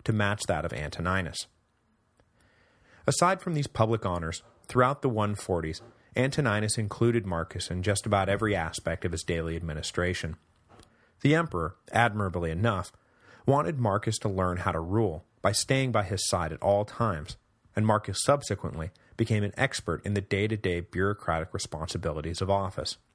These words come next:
But there was a huge drawback to this right-hand man status. Wherever Antoninus went, Marcus followed. But if Antoninus did not go anywhere,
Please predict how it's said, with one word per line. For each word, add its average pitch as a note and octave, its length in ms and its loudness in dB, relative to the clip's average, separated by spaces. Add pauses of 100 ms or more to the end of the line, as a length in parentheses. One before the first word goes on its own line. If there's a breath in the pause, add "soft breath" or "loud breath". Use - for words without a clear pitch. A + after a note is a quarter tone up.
(920 loud breath)
But C#3+ 100 6
there D#3 80 2
was D#3+ 140 0
a D#3+ 40 0
huge G3 360 -4
drawback G2+ 480 2
to G2 80 -4
this F2+ 240 -4
right-hand F2+ 560 -2
man D2+ 220 -4
status. F#2 560 -2 (1000 soft breath)
Wherever E3+ 340 4
Antoninus G2+ 720 0
went, D2+ 200 -6 (220)
Marcus F2 400 -2
followed. F#2+ 460 -2 (540)
But A2 100 4
if G2+ 100 -2
Antoninus G2+ 600 0
did E2+ 140 -4
not E2+ 180 -2
go F2 160 0
anywhere, A2 400 -2